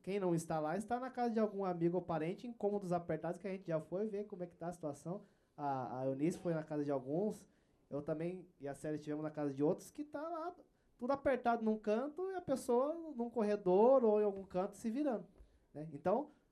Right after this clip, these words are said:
o cadastro que eles vão fazer lá não vai bater, obviamente, porque, né, é, inclusive lá no barracão,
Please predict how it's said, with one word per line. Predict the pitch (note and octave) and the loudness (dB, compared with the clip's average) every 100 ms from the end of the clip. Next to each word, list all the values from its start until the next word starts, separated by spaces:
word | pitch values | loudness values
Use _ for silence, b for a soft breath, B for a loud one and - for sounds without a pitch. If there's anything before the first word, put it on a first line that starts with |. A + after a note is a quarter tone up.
| A3+ | -10
o | C#3 | -8
cadastro | D3+ D3+ F#3+ | -6 -4 -4
que | G#3+ | -4
eles | D3+ | -8
vão | D3 | -4
fazer | D3 D3 | -4 -2
lá | F3+ | -2
não | D4+ C#4 | 0 0
vai | B3+ | 0
bater, | B3 G#3 | 0 0
obviamente, | F3 E3+ D#3 D3 F3 - | 0 0 0 0 -6 -6
porque, | C4 C4 G#3+ E3+ C#3 C#3+ _ _ _ | -8 -4 -4 -2 -6 -12 _ _ _
né, | C#3+ D#3+ - _ _ _ - | -6 -6 -8 _ _ _ -6
é, | C3+ C3 B2+ A#2+ - | -2 0 -2 -6 -12
inclusive | D3 E3+ D#3 F#3 G#3+ | -2 0 2 4 4
lá | F3+ F3 F#3 C#3 | 4 2 0 -4
no | C#3+ D#3+ | -2 -2
barracão, | D#3 D3+ D3 - F#3+ C#4+ G3 | 0 -2 -4 -4 -2 -2 -4